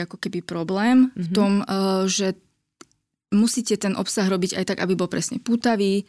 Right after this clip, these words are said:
Speaker 1: zaujímavý a nebol, ako, ako YouTube hovorí, repetitívny.
Speaker 2: Mhm.
Speaker 1: Čož by ako keby v tom prípade, že tam dávate vždycky ako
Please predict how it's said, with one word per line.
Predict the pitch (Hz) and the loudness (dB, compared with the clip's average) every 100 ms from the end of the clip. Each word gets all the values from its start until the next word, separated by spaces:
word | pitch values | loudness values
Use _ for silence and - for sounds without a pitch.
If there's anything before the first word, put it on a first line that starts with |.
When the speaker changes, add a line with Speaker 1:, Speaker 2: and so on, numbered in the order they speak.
| - | -6
Speaker 1:
zaujímavý | 208 202 202 196 185 180 180 | -2 2 2 2 2 0 0
a | 202 | 2
nebol, | 202 185 185 | 4 4 0
ako, | 180 196 190 - _ | 0 -2 -2 -6 _
ako | - 196 202 | -6 -2 0
YouTube | 190 190 185 | 0 -2 -6
hovorí, | 190 185 185 180 | -2 0 0 0
repetitívny. | 190 214 214 190 175 - 180 165 180 285 - _ _ | 0 0 0 -2 -4 -4 -4 -2 0 0 -2 _ _
Speaker 2:
Mhm. | 180 165 196 254 _ | -14 -8 -6 -6 _
Speaker 1:
Čož | - 226 | -4 -2
by | 202 208 | 2 2
ako | 220 | 2
keby | 214 202 196 | -2 -2 -2
v | |
tom | 226 | 0
prípade, | 214 202 202 190 | 0 0 -2 -4
že | 202 | -4
tam | 196 190 | -2 -2
dávate | 180 190 | -2 -4
vždycky | 185 175 - - | -4 -6 -6 -4
ako | 196 | -2